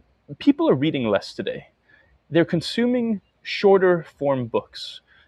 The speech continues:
Their attention has become shorter. There are an increasing amount of Amazon reviews on longer form books that are saying, "Write shorter books," which are then influencing the way that publishers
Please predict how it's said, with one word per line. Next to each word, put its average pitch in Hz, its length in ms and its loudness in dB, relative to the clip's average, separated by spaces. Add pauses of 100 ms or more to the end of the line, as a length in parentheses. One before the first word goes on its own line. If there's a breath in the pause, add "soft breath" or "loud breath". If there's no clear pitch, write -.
Their 151 160 6
attention 202 580 -4
has 156 180 -4
become 123 380 -6
shorter. 110 600 -4 (280 soft breath)
There 151 160 6
are 135 260 4 (380)
an 151 100 2
increasing 202 460 -2
amount 170 300 0
of 131 160 -4
Amazon 143 480 2
reviews 120 580 0
on 117 180 0
longer 139 340 2
form 127 340 -2
books - 500 -2 (320 soft breath)
that 135 120 4
are 131 60 4
saying, 127 360 2
"Write 143 240 4
shorter 135 320 2
books," - 520 -2 (380 soft breath)
which 147 200 0
are 160 80 4
then 202 260 2
influencing 190 680 0
the 147 100 2
way 139 180 4
that 123 180 -2
publishers 147 840 -2